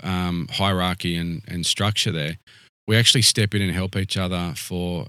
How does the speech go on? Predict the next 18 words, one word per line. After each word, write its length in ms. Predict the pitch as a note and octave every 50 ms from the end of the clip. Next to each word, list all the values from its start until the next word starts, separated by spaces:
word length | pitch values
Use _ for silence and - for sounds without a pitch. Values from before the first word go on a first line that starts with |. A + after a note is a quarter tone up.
| - -
um, 300 | - F2 F2+ F2+ F2+ -
other 200 | - F#2+ G2 F#2+
types 320 | F#2+ - G2+ F2+ - -
of 120 | F2+ D#2 E2+
incidents. 640 | F2 F2 - - E2+ F2 E2+ C#2+ - - - - - _ _ _ - _ _ _ _ -
So 340 | - - F2+ F2 F2+ E2+ -
whilst 380 | - F2+ G#2+ A2+ G#2+ - - G#2
I 80 | G2 G2
might 280 | G2 G2 G2 F#2 F2+
be, 200 | F#2 F2+ F2+ F2
uh, 180 | F2 E2+ E2+ - - - _ -
the 100 | - F2+
lead 340 | F2+ F#2 F#2 F#2 E2 D#2 - - -
agency 480 | - F2+ F#2 F2 F2+ F2+ F2 - - E2+
or 120 | D2 E2+
lead 260 | E2+ F2 F2+ E2+ E2 -
service 440 | - - F#2 F2+ F2+ E2+ F2 -
for 380 | - - - F#2 E2+ E2 E2 D#2